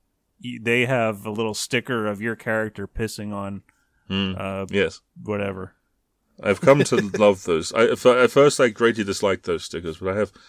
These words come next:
Speaker 2: rather come to love them. For you see, I, uh, I tracked down the factory that was creating the Calvin pissing stickers in Nigeria and demanded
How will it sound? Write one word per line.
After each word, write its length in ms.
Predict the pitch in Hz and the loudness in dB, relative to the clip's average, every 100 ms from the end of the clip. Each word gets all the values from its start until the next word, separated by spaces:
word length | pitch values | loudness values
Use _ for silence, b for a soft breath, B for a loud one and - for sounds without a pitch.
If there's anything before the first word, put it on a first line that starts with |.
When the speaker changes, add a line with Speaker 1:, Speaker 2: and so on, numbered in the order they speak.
| b b b | b b b
Speaker 2:
rather 240 | 101 101 98 | 2 4 4
come 260 | - 101 95 | 0 -2 -2
to 100 | 92 | -4
love 320 | 92 90 - | -2 -2 -6
them. 280 | 67 67 90 - | -12 -12 -16 -8
For 160 | - 98 | 2 2
you 120 | 98 | 4
see, 340 | 92 - 113 101 | 0 2 4 4
I, 280 | 95 90 90 | 4 4 4
uh, 200 | 87 85 b b b b - | 4 0 b b b b -2
I 100 | 95 | 0
tracked 400 | - 123 - - | 4 2 2 0
down 200 | 107 101 | 0 0
the 60 | |
factory 460 | - 120 - - 95 | 0 0 0 -4 -2
that 120 | 85 | -2
was 120 | 82 | -4
creating 640 | - - 95 98 101 82 80 | -6 2 4 4 2 -6 -8
the 180 | 82 73 | -10 -8
Calvin 460 | - 90 87 82 | -2 -2 -2 -6
pissing 540 | - 104 - 85 80 - | 0 2 2 -4 -10 -10
stickers 460 | - 87 76 80 | -4 -4 -6 -10
in 260 | 82 82 80 | -10 -10 -8
Nigeria 600 | 80 80 90 87 64 - B B B B | -8 -4 0 0 -2 -6 B B B B
and 140 | 87 87 | -6 0
demanded 640 | 101 107 117 110 90 | 4 6 6 4 0